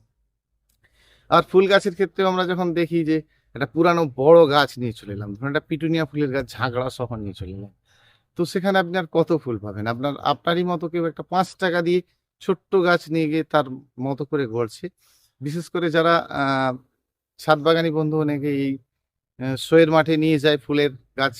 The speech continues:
নিয়ে যায়, কত আনন্দ না, তাই না? আর তাদেরকে ছোট থেকে বড় করে তৈরি করে, যেমন চন্দ্রমল্লিকা, ডালিয়া, সবই কিন্তু ছোট থেকে বড় করতে হয়, আর তবেই বড় বড় ফুলগুলো পাওয়া যায় এবং দেখতে ভালো হয়।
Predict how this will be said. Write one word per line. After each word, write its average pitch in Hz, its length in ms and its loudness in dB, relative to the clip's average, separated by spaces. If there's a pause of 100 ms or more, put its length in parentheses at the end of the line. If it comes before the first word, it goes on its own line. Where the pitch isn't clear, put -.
(100)
নিয়ে 139 220 0
যায়, 139 180 0 (1000)
কত 156 120 0 (140)
আনন্দ 170 220 2 (100)
না, 165 140 2
তাই 208 180 6
না? 185 60 4 (200)
আর 131 80 0 (100)
তাদেরকে 160 340 0 (340)
ছোট 170 120 -4 (220)
থেকে 175 180 0 (120)
বড় 151 220 4
করে 151 120 -4 (100)
তৈরি 131 240 0
করে, 95 140 -10 (520)
যেমন 156 220 2
চন্দ্রমল্লিকা, 156 540 2 (120)
ডালিয়া, 147 280 6 (180)
সবই 165 240 0
কিন্তু 165 240 -6
ছোট 160 100 -8 (140)
থেকে 170 160 -6 (160)
বড় 139 120 0 (100)
করতে 160 260 -8
হয়, 180 140 -8 (300)
আর 113 80 -14 (120)
তবেই 170 340 8
বড় 135 200 0
বড় 170 100 2 (100)
ফুলগুলো 135 340 -4 (100)
পাওয়া 127 240 0
যায় 151 180 6
এবং 127 120 -2 (160)
দেখতে 147 300 -2
ভালো 98 180 -20
হয়। 90 120 -20